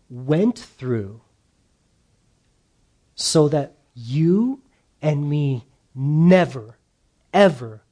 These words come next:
will experience what this psalm talks about. God turning his back as Jesus suffered. You and I,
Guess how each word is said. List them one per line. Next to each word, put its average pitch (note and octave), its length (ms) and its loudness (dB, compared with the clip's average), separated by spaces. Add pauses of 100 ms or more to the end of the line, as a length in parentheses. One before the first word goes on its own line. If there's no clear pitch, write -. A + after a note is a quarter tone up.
(140)
will C#3 200 -2
experience C3+ 720 -2
what A#2 160 -14
this A#2+ 140 -10
psalm A2 460 -8
talks - 340 -18
about. - 220 -20 (1700)
God D#3 440 4
turning D#3 400 2
his A#2+ 260 -2 (300)
back C#3+ 640 -4 (360)
as C#3 340 -2 (300)
Jesus C3+ 420 -4
suffered. E3 600 -4 (1300)
You C#3+ 240 0
and B2 140 0
I, B2+ 380 -4